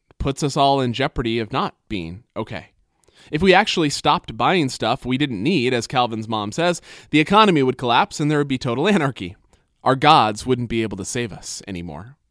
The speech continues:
"Whatever happens, it'll all be okay because the U S military is the strongest fighting force the world's ever seen." In other words, if anyone or anything threatens to make us not okay, we'll just bomb the hell out of 'em, and things will be right again.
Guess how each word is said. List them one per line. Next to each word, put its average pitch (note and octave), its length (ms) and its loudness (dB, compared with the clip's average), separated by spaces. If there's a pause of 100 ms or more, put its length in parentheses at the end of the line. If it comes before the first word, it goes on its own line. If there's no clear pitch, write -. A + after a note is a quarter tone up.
(840)
"Whatever G3 300 6
happens, D#3+ 460 2
it'll E3+ 160 4
all F3 200 6
be F#3+ 160 2
okay E3+ 460 2 (320)
because F3 280 2
the F3 100 2
U F3+ 180 4
S F#3 160 4
military E3+ 540 4
is C#3 120 -2
the D3 80 -4
strongest E3 540 2
fighting E3+ 360 0
force E3 300 0
the D3 120 0
world's D3+ 320 2
ever D3 180 0
seen." A#2+ 500 -2 (800)
In B2 80 -2
other D#3 180 2
words, G#2 340 -4 (300)
if C3 140 0
anyone D#3 360 6
or C3 80 2
anything C3+ 480 0
threatens C#3 400 -2
to - 100 -6
make C3+ 220 -2
us B2 260 -4
not A#2+ 260 0
okay, A2+ 380 -4
we'll A2+ 200 -2
just A2 360 -10
bomb A2 200 0
the F#2 60 -8
hell B2 180 -2
out F#2 120 -4
of G2 80 -10
'em, A#2 100 -10 (680)
and D#3 140 0
things F#3+ 160 2
will G#3 80 -4
be G#3 80 -2
right A3+ 240 2
again. G2+ 280 -10